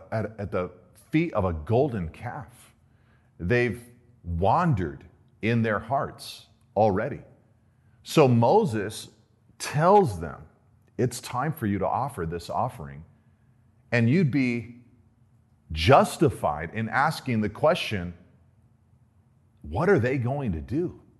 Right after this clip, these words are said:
Are they really going to obey the Lord? Are they really going to make this contribution?" Now, we don't know how long it took from the moment that Moses gave this command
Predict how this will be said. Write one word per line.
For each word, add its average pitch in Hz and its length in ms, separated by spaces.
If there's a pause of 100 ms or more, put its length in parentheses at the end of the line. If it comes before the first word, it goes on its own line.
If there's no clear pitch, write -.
(580)
Are 98 200
they 123 240
really 113 720 (540)
going 135 420
to 90 440 (360)
obey 101 440
the 107 140
Lord? 135 260
Are 127 60
they 110 160
really 120 560
going 120 560
to 123 120
make 101 320 (360)
this - 220
contribution?" 117 960 (720)
Now, 117 140
we 131 140
don't 180 220
know 135 220
how 127 260
long 131 460 (180)
it 113 200
took - 340
from 107 300
the 101 100
moment 127 480
that 95 140
Moses 110 440
gave 120 300
this 113 180
command 95 480